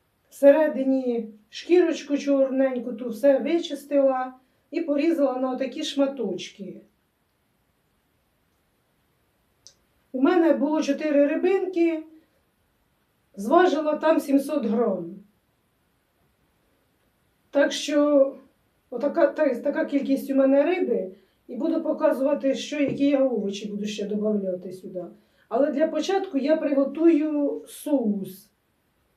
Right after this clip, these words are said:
для цієї риби, яким буду заливати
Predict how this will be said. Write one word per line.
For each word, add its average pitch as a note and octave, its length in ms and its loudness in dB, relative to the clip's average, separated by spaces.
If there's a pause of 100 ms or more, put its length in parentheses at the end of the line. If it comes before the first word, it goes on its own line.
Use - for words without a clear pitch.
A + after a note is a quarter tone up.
(520)
для G3+ 180 0
цієї B3+ 420 0
риби, D#4 300 2
яким B3 300 -2
буду G#3+ 180 -2
заливати B3+ 840 -2